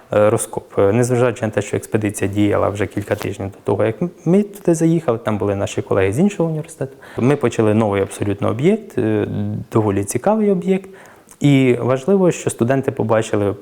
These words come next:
початок від розчистки самого місця і підготовки, визначення, розбивки на квадрати. Адже, знову ж таки, в археології дуже важлива фіксація. Це три, фактично тривимірна фіксація. Воно має бути зафіксовано в системі координат і по сторонах світу,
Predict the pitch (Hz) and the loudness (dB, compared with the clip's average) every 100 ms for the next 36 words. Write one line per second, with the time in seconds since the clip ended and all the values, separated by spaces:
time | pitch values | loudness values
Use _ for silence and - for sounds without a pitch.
0 | - - 120 113 98 104 - 110 104 104 | -6 -4 0 0 0 -4 -4 -2 0 2
1 | 101 - 110 98 - 104 107 101 - 110 | 0 0 -2 -2 -4 -2 -2 -2 -2 -2
2 | 104 - - 117 104 110 110 107 - 104 | -2 -4 -4 -2 -2 0 0 -2 -2 0
3 | 107 101 98 - 104 104 104 110 107 104 | 0 0 -4 -2 0 0 0 0 0 -2
4 | 101 110 101 98 95 - 107 101 120 139 | -2 0 0 0 -2 -4 -2 0 0 0
5 | 135 - - 117 - - - 107 107 - | -2 -4 -2 -4 -6 -20 -8 -2 -2 -2
6 | 104 135 139 107 110 104 101 120 113 101 | 0 0 0 -2 0 0 0 0 0 0
7 | - - 98 95 - - - - - 104 | -4 -2 -2 -4 -8 -10 -10 -20 -4 -4
8 | - 117 117 113 110 - 110 - - 107 | -2 -2 0 0 -2 -2 -2 -2 -2 -4
9 | 113 107 117 107 104 101 - - 98 - | 0 2 2 2 0 -4 -6 -4 -4 -4
10 | 98 110 110 101 107 101 104 101 107 - | -4 0 0 -2 -2 -2 -2 -4 -6 -2
11 | 104 98 - 104 113 104 92 98 101 101 | -2 -4 -6 -4 -4 -4 -4 -2 0 2
12 | 101 92 - - - - - - 110 104 | 2 0 -4 -18 -18 -20 -14 0 4 4
13 | 101 - 98 113 110 101 98 - 95 87 | 0 -4 -2 -2 0 -2 -4 -4 -6 -6
14 | - | -14